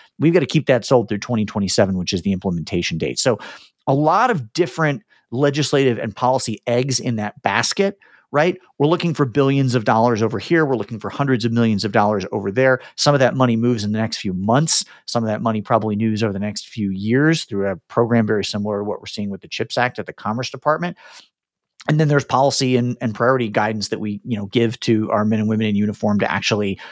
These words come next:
support the industry. So a lot of stuff on Capitol Hill, and I wouldn't neglect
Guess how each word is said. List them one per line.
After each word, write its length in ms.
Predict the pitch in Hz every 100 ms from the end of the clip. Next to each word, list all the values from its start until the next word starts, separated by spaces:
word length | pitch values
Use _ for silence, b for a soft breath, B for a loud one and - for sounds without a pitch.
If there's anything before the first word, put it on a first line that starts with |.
| B
support 440 | - 120 - 117
the 160 | 101 92
industry. 360 | 117 113 - 92
So 240 | 120 117 B B
a 80 | 139
lot 240 | 156 226
of 80 | 240
stuff 200 | - 170
on 120 | 156
Capitol 400 | 123 139 135 120
Hill, 240 | 131 131 135
and 80 | 139
I 80 | 139
wouldn't 300 | 151 254 175
neglect 400 | 139 139 127